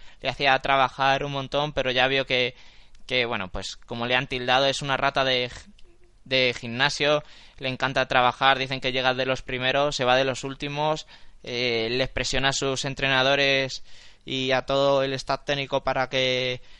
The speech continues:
a él le presione muchísimo más, para hacerle mejor jugador, aprende muy rápido, ti-, tiene sed de, de ser un gran jugador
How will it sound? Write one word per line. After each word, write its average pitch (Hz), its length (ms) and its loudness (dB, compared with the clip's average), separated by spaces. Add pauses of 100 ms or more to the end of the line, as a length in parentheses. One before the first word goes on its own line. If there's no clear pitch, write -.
(120)
a 131 200 6
él 151 120 4
le 151 100 6
presione 151 400 0
muchísimo 143 600 -2
más, 156 340 4
para 139 320 2 (220)
hacerle 143 340 0
mejor 143 300 -2
jugador, 151 720 2 (400)
aprende 147 400 2
muy 147 160 0
rápido, 165 640 6
ti-, 143 540 -2
tiene 143 420 2
sed 165 320 2
de, 139 640 2
de 139 100 2
ser 147 360 2 (640)
un 156 160 -2
gran 151 180 4
jugador 156 840 4